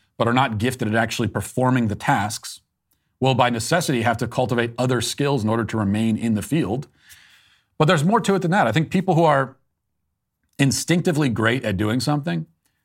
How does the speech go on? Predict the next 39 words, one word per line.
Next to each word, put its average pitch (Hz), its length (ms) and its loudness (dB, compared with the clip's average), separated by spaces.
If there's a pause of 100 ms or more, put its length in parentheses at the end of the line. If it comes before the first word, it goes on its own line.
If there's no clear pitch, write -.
(140)
might, 135 320 2
in 131 80 0
a 123 60 0
sense, 147 360 0
be 110 180 -2
too 147 280 0
close 127 380 0
to - 80 -2
the 107 100 0
skill 120 400 -2
to - 180 -10
understand 113 580 -2
it 110 140 -4
abstractly. 95 680 -6 (220)
So - 160 -2
teaching 170 420 0
and 131 100 0
coaching 113 420 -2
is 95 120 -2
all 127 140 2
about 117 220 0
abstraction. 107 520 -2
It, 90 140 -8
it 123 140 -6
doesn't 160 200 2
matter 151 220 2
if 120 100 -4
you 123 80 -2
can 85 160 -4
do 120 200 -2
it. - 200 -10 (380)
All 135 140 2
that 147 100 2
matters 139 300 2
is 107 140 -2
that 117 160 -2
you 120 140 0
can 117 200 -4
understand 113 960 -2